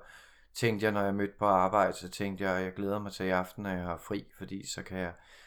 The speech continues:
drikke videre, eller jeg gik i de her abstinenser hele dagen. Det vidste jeg ikke, at det var dengang. Men, men at, at jeg havde de her abstinenser, som, som f-, fortalte mig, at,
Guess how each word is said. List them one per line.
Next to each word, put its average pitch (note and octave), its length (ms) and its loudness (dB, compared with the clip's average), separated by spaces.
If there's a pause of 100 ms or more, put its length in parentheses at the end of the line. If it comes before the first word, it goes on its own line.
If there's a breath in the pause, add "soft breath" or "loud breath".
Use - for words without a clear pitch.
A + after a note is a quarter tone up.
(140 loud breath)
drikke G2 220 2
videre, G2 500 2
eller F#2 160 2
jeg F#2 200 0
gik G2+ 200 -6
i G2+ 60 -8
de G2 120 -8
her G2 140 0
abstinenser G2+ 640 -4
hele G2+ 220 -6
dagen. G2 260 -6
Det F#2+ 80 -6
vidste G2+ 260 -4
jeg G#2 60 0
ikke, G2 140 -6
at F#2+ 60 -10
det F#2+ 120 -4
var E2+ 380 -6 (640 loud breath)
dengang. F#2 360 -4 (1400)
Men, G2 320 -2
men F#2+ 220 -4
at, F#2+ 140 -10 (140)
at F#2 180 -10
jeg F#2 120 -6
havde G2 220 -2
de G2+ 80 -6
her G#2 120 0
abstinenser, G2+ 800 -4
som, F#2 360 -8
som F2 440 -10
f-, - 880 -20
fortalte - 480 -4
mig, F#2+ 300 0
at, F2+ 240 -6